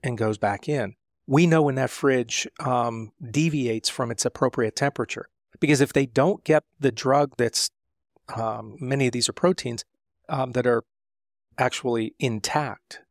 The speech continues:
um, and, and are good product, it could severely compromise their life, um, lives. Many of these products are life-saving.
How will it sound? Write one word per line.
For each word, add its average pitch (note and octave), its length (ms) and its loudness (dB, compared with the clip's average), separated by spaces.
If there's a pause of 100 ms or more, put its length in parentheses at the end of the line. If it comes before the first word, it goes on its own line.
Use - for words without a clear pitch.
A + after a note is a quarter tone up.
(140)
um, A2 420 -4
and, A#2+ 240 -4
and A#2+ 120 -4
are A2 180 -2
good C#3 240 -2
product, D3 460 2 (420)
it C#3 100 2
could B2 200 2
severely A2+ 500 2
compromise G2 640 -6
their G#2 140 -4
life, - 440 -6 (460)
um, A2+ 460 -6 (140)
lives. G#2 360 -2
Many D3 380 2
of A2+ 100 2
these A2+ 200 0
products G#2+ 440 -2
are A2 100 0
life-saving. G#2+ 1000 -4